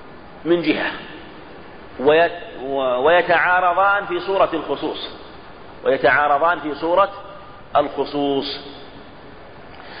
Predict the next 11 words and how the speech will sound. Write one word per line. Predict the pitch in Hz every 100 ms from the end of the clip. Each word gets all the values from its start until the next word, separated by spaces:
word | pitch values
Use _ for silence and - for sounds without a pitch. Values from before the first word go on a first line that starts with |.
| - -
هل | 160 185 160
يقدم | 160 175 185 - 127 - - - - - - - - - -
هذا | - 143 180 190 202 208 - - - - -
أو | 151 151
هذا؟ | 131 135 131 127 123 117 - - - - - - - - - - - -
مثلوا | 147 214 - 180 180 190 196 - - - - - - - - - - -
يعني | 131 131 160 185
أن |
يتعارض | 190 170 165 160 185 185
في | 175
وجه | 190 165 -